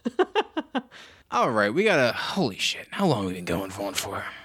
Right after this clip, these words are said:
Speaker 2: Oh, we've been going on forever. We have a million more questions. We have some really good ones. I feel really bad that we haven't gotten to all of them. Well, let's just do one more, and then, and then it's the happy hour.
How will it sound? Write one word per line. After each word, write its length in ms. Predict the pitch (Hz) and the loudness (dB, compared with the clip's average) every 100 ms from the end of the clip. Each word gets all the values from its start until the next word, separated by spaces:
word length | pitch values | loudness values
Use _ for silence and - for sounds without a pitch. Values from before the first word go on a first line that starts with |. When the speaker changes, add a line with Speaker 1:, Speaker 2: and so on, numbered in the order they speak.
| - _ _ | -20 _ _
Speaker 2:
Oh, 160 | 196 202 | -2 0
we've 100 | 139 | 2
been 80 | 135 | 2
going 160 | 135 123 | 2 2
on 140 | 113 | 0
forever. 400 | - 98 92 101 | 0 2 2 2
We 140 | 196 | 2
have 180 | 185 208 | 2 2
a 80 | 220 | 0
million 380 | 151 156 185 170 | 0 2 2 2
more 200 | 143 143 | 2 0
questions. 460 | - 139 135 139 | 0 0 0 -2
We 80 | 220 | 0
have 120 | 302 - | -2 -2
some 140 | 143 | 0
really 180 | 151 123 | 2 2
good 180 | 113 107 | 2 2
ones. 280 | 113 110 - | 2 0 0
I 120 | 160 | -2
feel 460 | - 180 170 143 | 0 2 2 2
really 240 | 135 135 131 | 0 0 0
bad 320 | 123 113 110 | 2 2 2
that 60 | 110 | 0
we 100 | 113 | 0
haven't 180 | 110 | 0
gotten 280 | 104 104 95 | 0 -2 -2
to 100 | 110 | -4
all 220 | 92 104 101 | 0 2 0
of 80 | 98 | 0
them. 320 | 95 92 92 _ _ - | 0 0 -4 _ _ -10
Well, 120 | 151 | -4
let's 280 | 185 196 - | 0 0 -2
just 180 | 220 - | -4 0
do 120 | 175 | 0
one 260 | 135 131 | 2 0
more, 380 | 110 107 104 95 | 2 2 4 2
and 240 | 95 107 110 | 2 2 2
then, 360 | 107 104 101 - | 2 2 -2 -2
and 140 | 110 | -2
then 120 | 110 | 0
it's 100 | 104 - | -2 -4
the 80 | |
happy 400 | 98 98 90 90 | -2 -2 -2 0
hour. 340 | 82 82 82 | 0 -2 -6